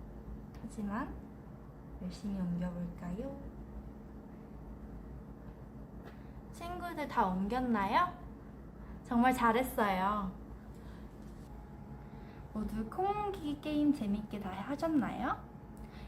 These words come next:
이렇게 콩을 옮기는 게 어려운 것처럼 믿음을 지키는 것도 어려워요. 하지만 하나님께서는 믿음을 지키는 친구들을 선택하여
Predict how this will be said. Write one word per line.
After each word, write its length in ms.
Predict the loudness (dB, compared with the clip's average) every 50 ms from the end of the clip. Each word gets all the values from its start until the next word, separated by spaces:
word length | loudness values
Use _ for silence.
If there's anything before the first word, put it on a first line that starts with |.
| -6 0
이렇게 580 | 4 6 6 4 4 0 -2 0 0 0 0 2 4
콩을 280 | 6 6 8 8 8
옮기는 520 | 8 8 8 6 4 6 6 6 6 6 6
게 80 | 4
어려운 480 | 4 2 2 2 2 4 6 6 6 6
것처럼 680 | 4 2 -2 -2 -2 0 2 6 6 8 8 8 8 6
믿음을 480 | 6 2 2 2 2 2 2 2 0 -2
지키는 440 | -4 -6 -4 0 2 2 2 2 2
것도 280 | -2 -4 2 6 8 8
어려워요. 800 | 8 8 6 4 2 2 2 2 2 2 4 4 4 4 4 0 -4 -8 -12 -12 -12 -12 -12 -6 0
하지만 580 | 2 2 2 4 6 6 8 8 8 6 4
하나님께서는 1120 | 4 4 4 6 6 6 6 6 4 2 2 0 0 0 0 2 4 6 8 8 8 6 4 0 -8 -8 -6 -2
믿음을 400 | 0 2 4 6 8 8 8 6
지키는 440 | 4 0 -2 0 0 2 4 4 4
친구들을 800 | 4 4 2 4 4 2 0 0 2 0 0 0 0 0 0 2
선택하여 840 | 4 6 6 6 4 2 0 0 0 2 4 4 6 4 4 2